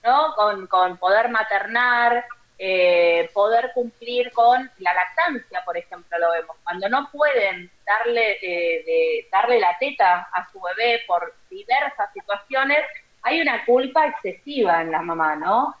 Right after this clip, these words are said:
Eh, y hay una comparación de por qué pudo, ¿no? Por qué pudo, eh, mi amiga o la otra chica del grupo y yo no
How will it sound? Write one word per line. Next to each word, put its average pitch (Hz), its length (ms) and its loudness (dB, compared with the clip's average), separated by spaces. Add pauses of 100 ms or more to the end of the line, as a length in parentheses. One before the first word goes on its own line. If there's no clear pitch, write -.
(320)
Eh, 170 800 2
y 190 60 -2
hay 262 120 0
una 277 200 0
comparación 190 800 0
de 175 100 2
por 180 260 -2
qué 254 320 2
pudo, 269 360 -2 (280)
¿no? 226 80 -2 (160)
Por 220 160 -6
qué 247 220 -2
pudo, 240 580 4
eh, 180 200 -6
mi 185 120 -10
amiga 247 760 2
o 180 180 0
la 185 140 0
otra 220 180 -6
chica - 300 -6
del 208 100 -6
grupo 226 260 -10
y 214 40 -20
yo - 160 -20
no 226 100 -4